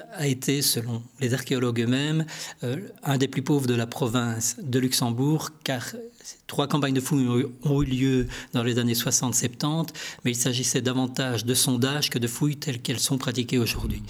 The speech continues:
Ce qui fait qu'on a quand même un plan des fortifications, un plan de certaines installations, euh, comme la tour carrée que Mathieu Gillet a représentée,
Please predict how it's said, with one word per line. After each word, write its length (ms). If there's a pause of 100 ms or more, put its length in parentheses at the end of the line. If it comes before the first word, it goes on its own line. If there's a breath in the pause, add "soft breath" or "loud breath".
(300 loud breath)
Ce 100
qui 140
fait 120
qu'on 520
a 80
quand 140
même 180
un 100
plan 800
des 140
fortifications, 1040
un 120
plan 320
de 100
certaines 540
installations, 840 (420 loud breath)
euh, 100
comme 240
la 100
tour 320
carrée 380
que 220
Mathieu 380
Gillet 380
a 80
représentée, 800